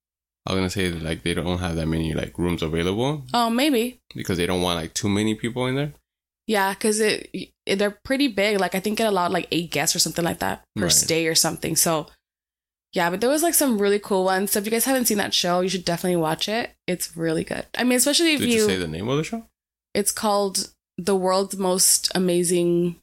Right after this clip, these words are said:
Speaker 2: Vacation Rentals or something like that.
Speaker 1: Okay.
Speaker 2: Yeah, I think that's what it's called.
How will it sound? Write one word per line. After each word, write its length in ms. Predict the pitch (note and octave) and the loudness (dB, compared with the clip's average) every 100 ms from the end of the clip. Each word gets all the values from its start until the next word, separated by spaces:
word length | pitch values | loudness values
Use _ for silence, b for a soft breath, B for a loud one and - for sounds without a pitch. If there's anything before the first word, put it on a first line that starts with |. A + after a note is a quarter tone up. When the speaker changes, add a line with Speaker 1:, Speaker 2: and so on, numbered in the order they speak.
| _ _ - | _ _ -4
Speaker 2:
Vacation 560 | F3 - F3+ F3 G#3 | -2 0 2 2 0
Rentals 400 | G#3 A3 A3+ A#3+ | 0 -2 -2 -2
or 60 | A#3+ | 2
something 240 | B3 A#3+ | 0 0
like 140 | A#3+ A#3+ | -2 0
that. 180 | A#3+ - | -2 -2
Speaker 1:
Okay. 320 | - - - | -8 -4 -4
Speaker 2:
Yeah, 120 | F#2 | -4
I 60 | - | -4
think 140 | F3+ | -6
that's 100 | E3+ | -6
what 80 | - | -4
it's 80 | - | -4
called. 280 | - F2+ | -4 -6